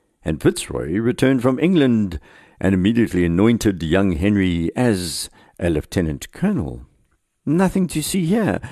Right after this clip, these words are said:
Move along, folks. Lord Charles committed a kind of breathtakingly self-serving action, which did not go unnoticed by both locals and the Colonial Office, even as he justified his actions by intimating that the other officers lining up for the job were just not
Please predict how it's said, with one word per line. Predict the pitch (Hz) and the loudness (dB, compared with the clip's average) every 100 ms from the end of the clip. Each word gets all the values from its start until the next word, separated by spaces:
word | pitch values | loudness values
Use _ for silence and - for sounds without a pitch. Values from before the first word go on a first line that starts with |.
| 123 - | -10 -4
Move | 135 147 139 | 2 2 2
along, | 143 175 156 | 0 0 -4
folks. | - - - - - - _ _ _ _ _ _ _ _ - | -6 -8 -10 -20 -20 -20 _ _ _ _ _ _ _ _ 0
Lord | 110 143 90 | 4 4 4
Charles | 120 120 110 95 | 4 6 4 4
committed | 113 113 113 92 - - - | 2 4 2 0 -6 -16 -12
a | - | -2
kind | 120 101 | 2 2
of | 73 | 2
breathtakingly | 90 90 - 95 90 87 80 71 | 2 2 2 0 2 0 0 -2
self-serving | - 98 71 - 95 82 78 69 | -2 -2 -2 -2 0 2 0 -2
action, | 117 - 139 120 - | -4 -4 -10 -10 -10
which | 82 - - | -10 -8 -4
did | 127 | -2
not | 110 135 - | -2 -2 0
go | 104 90 | 2 2
unnoticed | 92 90 101 87 - | 2 2 0 -4 -4
by | 82 73 | -2 0
both | 67 80 - | 0 0 0
locals | 76 82 78 69 | 0 0 -2 -6
and | - 90 | -4 -4
the | 78 | -4
Colonial | - 71 98 139 78 | -4 -2 0 0 -4
Office, | 60 - - - - _ _ _ _ _ _ | -6 -10 -14 -16 -20 _ _ _ _ _ _
even | 151 147 131 | 2 4 6
as | 120 113 | 6 4
he | 110 | 2
justified | 95 120 - 110 98 82 | 2 2 0 0 2 2
his | 71 76 | 0 -2
actions | 120 - 67 62 | -4 -6 -12 -6
by | 73 76 - - - | -4 -4 -8 -18 0
intimating | 139 113 107 92 90 120 | 2 4 4 4 2 2
that | 95 82 | 0 0
the | 85 - | -2 0
other | 92 87 | 0 0
officers | 92 - 90 85 71 71 | -2 -4 -4 -4 -6 -4
lining | 71 73 73 | -2 -2 -4
up | 67 - | -6 -8
for | |
the | - 71 | -10 -4
job | 80 71 69 | -2 -2 -2
were | 69 | -6
just | 64 76 - | -4 -6 -6
not | 76 64 | -10 -10